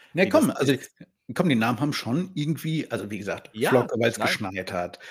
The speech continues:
Speaker 1: Socke
Speaker 2: Hallo,
Speaker 1: wegen den Beinen,
Speaker 2: Sven.
Speaker 1: Ramboraya, weil's geil ist, so.
Speaker 2: Ja, alles gut. Kuckucksmilch, weil Kuckucksmilch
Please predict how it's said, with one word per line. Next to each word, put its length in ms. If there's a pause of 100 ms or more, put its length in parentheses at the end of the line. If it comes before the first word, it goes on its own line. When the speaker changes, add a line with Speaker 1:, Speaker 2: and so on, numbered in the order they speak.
(120)
Speaker 1:
Socke 400
Speaker 2:
Hallo, 0
Speaker 1:
wegen 160
den 160
Beinen, 420
Speaker 2:
Sven. 240
Speaker 1:
Ramboraya, 680
weil's 200
geil 320
ist, 440
so. 300 (200)
Speaker 2:
Ja, 480 (180)
alles 360
gut. 380
Kuckucksmilch, 840
weil 120
Kuckucksmilch 840